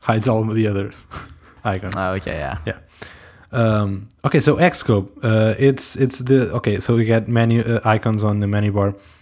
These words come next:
Speaker 1: and you can do a bunch of
Speaker 2: Mm.
Speaker 1: stuff, like you can add, like, rulers on your screen. So it's like an overlay rulers. So imagine that you're using Photoshop or Sketch, or you have a web page open and you wanna, like, use some rulers to see if elements are aligned and whatever.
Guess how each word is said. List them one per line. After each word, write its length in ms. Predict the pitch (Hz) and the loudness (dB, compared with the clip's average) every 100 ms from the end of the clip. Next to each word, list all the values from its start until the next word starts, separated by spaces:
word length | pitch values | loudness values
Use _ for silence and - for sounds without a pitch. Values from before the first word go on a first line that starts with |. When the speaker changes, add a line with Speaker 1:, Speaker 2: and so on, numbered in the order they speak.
| _ | _
Speaker 1:
and 120 | - 123 | 0 2
you 80 | |
can 160 | 127 143 | 4 2
do 160 | 143 175 | 4 4
a 40 | |
bunch 240 | 156 185 | 4 2
of 60 | 151 | 0
Speaker 2:
Mm. 40 | |
Speaker 1:
stuff, 420 | - 123 110 - 131 | 0 0 0 -4 0
like 600 | 135 123 101 - - _ - - - _ | 2 2 -2 -8 -20 _ -20 -20 -20 _
you 120 | - 135 | -2 2
can 220 | 156 147 | 2 2
add, 300 | 156 175 170 | 2 2 0
like, 200 | - 135 | -2 -2
rulers 760 | 123 131 156 147 117 110 - - - _ - | 2 4 4 6 4 2 -2 -14 -20 _ -4
on 140 | 131 139 | 0 4
your 120 | 117 | 2
screen. 560 | - - 143 110 90 - | 0 -2 0 0 -2 -10
So 380 | - 117 107 - | 0 0 0 -4
it's 180 | 120 | -2
like 140 | 123 - | -2 0
an 80 | 117 | 2
overlay 640 | 131 135 151 139 135 127 - _ | 4 4 2 2 4 2 0 _
rulers. 720 | 127 117 131 117 104 98 - - | -4 2 4 4 4 0 -6 -14
So 140 | - | -2
imagine 340 | 120 131 139 170 | 0 2 2 2
that 160 | 160 | 0
you're 220 | 135 127 120 | 2 4 2
using 380 | 117 113 113 | 2 0 0
Photoshop 480 | 110 - 135 127 104 | -2 0 0 0 -2
or 80 | 107 | -4
Sketch, 440 | - - 131 131 | -6 -4 -6 -2
or 200 | 107 101 98 - - - - - - _ | -2 -2 -4 -16 -20 -20 -20 -20 -20 _
you 80 | - | 0
have 160 | 113 110 | 2 4
a 40 | |
web 260 | 110 151 151 | 4 4 4
page 200 | 127 - | 2 2
open 300 | 113 107 117 | 0 2 2
and 140 | 123 | 4
you 100 | 127 | 4
wanna, 280 | 127 131 127 | 4 4 4
like, 320 | 120 120 - - | 4 2 -2 0
use 220 | 139 147 | 2 4
some 180 | 139 135 | 4 6
rulers 320 | 170 139 - | 6 4 2
to 60 | |
see 140 | - 131 | -2 -2
if 140 | 113 135 | -2 0
elements 320 | 143 139 123 | 2 2 2
are 100 | 117 | 2
aligned 360 | 120 160 135 | 2 2 0
and 120 | 107 95 | -2 -2
whatever. 380 | 92 87 - | -4 -8 -14